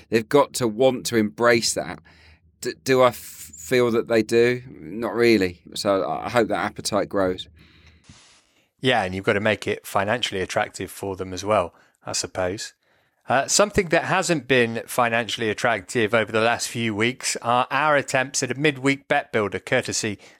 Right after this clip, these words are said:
Speaker 2: of our friends at Paddy Power. In order to try and get back on some winning form, we've decided to hand over care of this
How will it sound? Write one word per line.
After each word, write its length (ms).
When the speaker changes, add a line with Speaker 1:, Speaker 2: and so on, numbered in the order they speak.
Speaker 2:
of 160
our 160
friends 520
at 240
Paddy 280
Power. 440
In 140
order 240
to 140
try 240
and 120
get 240
back 260
on 120
some 220
winning 260
form, 300
we've 120
decided 440
to 80
hand 380
over 260
care 360
of 100
this 260